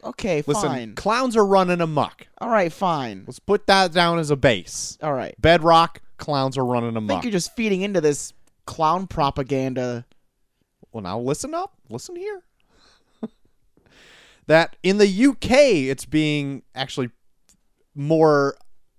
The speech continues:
Speaker 2: uh, I guess, widely spread, um, more often than it is here in America.
Speaker 1: Oh, shit.
Speaker 2: 'Cause we heard stories about, uh, N-,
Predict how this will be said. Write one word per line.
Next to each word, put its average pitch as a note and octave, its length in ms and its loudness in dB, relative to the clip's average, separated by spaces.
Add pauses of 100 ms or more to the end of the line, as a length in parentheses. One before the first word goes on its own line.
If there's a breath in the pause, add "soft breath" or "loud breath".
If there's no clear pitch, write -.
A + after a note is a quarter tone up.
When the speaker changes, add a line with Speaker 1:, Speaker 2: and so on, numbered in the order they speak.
(260)
Speaker 2:
uh, - 40 -20 (500)
I C#3+ 80 -4
guess, C#3 260 -4
widely C3 500 0
spread, C3 540 -2 (920)
um, G2 640 -6 (760)
more D3+ 320 2
often E3+ 280 2
than C3+ 120 -2
it B2 100 -6
is D3 220 -2 (260)
here B2+ 300 -4
in A#2 80 -6
America. C#3 580 -6 (480)
Speaker 1:
Oh, C#3 120 -18
shit. B2 340 -14 (580 soft breath)
Speaker 2:
'Cause E3+ 140 0
we G#3 140 2
heard G3+ 240 4
stories F#3+ 420 0
about, D#3+ 460 2
uh, C#3+ 440 2
N-, A#2 240 -10